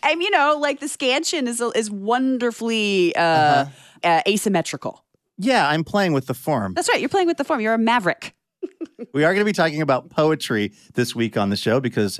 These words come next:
Speaker 2: April is National Poetry Month. We also wanted to give the Livewire audience a chance to
Speaker 1: Mm-hmm.
Speaker 2: flex their poetry muscles.
Speaker 1: Mm-hmm.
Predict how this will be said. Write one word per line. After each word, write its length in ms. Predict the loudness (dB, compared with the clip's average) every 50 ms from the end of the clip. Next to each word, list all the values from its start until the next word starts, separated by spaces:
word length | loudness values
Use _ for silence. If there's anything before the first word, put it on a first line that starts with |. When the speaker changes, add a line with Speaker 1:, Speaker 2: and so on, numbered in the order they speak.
| -4
Speaker 2:
April 320 | -4 -4 -2 -2 -4 -2 -2
is 120 | -4 -2
National 340 | 0 0 0 0 -2 -8 -6
Poetry 360 | -2 0 0 0 0 -2 -2
Month. 320 | -2 -2 -2 -4 -6 -8 -20 _ _ -2
We 80 | 0
also 240 | 2 2 2 0 0
wanted 160 | 0 0 -2
to 60 | -4 -2
give 200 | -2 -2 -2 -2
the 80 | 0
Livewire 440 | 0 2 0 0 0 0 -2 0 0
audience 480 | 2 0 0 2 0 -2 -2 -4 -6 -8
a 80 | -10 -8
chance 600 | -6 -4 -4 -4 -4 -6 -6 -8 -10 -10 -10 -10 _ -8
to 60 | -6 -4
Speaker 1:
Mm-hmm. 220 | -2 -2 -2 0
Speaker 2:
flex 240 | 0 -2 -2 -4 -4
their 240 | -2 0 0 0 -2
poetry 580 | -2 -2 -2 -2 -2 -2 -2 -2 -2 -2 -4 -4
muscles. 520 | -2 -2 -2 -2 -2 -2 -2 -2 -2 -2 -2 -4 -2
Speaker 1:
Mm-hmm. 300 | -2 -4 -4 -4 -4